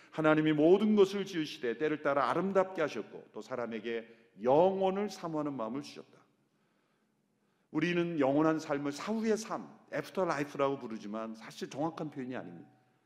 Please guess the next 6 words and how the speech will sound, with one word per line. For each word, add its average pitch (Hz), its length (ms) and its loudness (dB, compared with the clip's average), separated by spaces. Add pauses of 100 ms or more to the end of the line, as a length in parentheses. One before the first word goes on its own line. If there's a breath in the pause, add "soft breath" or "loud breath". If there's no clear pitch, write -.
(1000)
실상은 190 520 0
이 208 200 -4
땅에서의 226 640 0
삶을 208 840 0 (260)
사전의 208 640 -4
삶, 104 240 -10